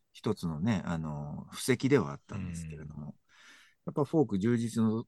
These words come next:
Speaker 1: 年、年っていう感じでしたかねっていうところですね。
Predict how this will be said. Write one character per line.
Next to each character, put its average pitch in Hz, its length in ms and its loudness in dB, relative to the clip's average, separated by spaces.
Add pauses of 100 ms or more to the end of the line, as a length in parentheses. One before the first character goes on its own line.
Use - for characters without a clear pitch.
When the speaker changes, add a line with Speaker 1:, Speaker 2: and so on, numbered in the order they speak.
Speaker 1:
年、 113 240 -4 (240)
年 107 300 -2
っ 98 60 -4 (160)
て - 80 -2
い 95 140 4
う 101 120 2
感 92 260 -2
じ 98 120 -2
で 135 80 2
し - 80 -8
た - 100 -6
か 76 140 -10
ね 196 540 4
っ - 40 0
て - 140 -4
い 151 100 4
う 147 140 0
と - 120 0
こ 127 120 0
ろ 113 100 4
で 90 120 2
す - 140 -12
ね。 76 300 -10